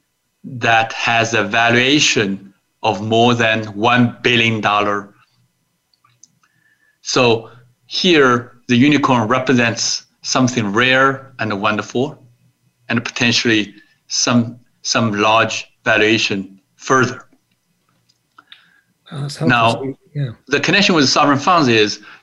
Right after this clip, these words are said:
Speaker 1: the, is, is here. The sovereign funds are the new venture capitalists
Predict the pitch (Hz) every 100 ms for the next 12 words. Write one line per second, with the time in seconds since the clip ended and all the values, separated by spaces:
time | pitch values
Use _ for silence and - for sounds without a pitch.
0 | - 123 120 135 - - 143 139 123 139
1 | 120 127 113 98 - - 123 120 160 160
2 | 135 139 127 127 110 107 123 120 117 117
3 | 123 - 120 - 110 98 - -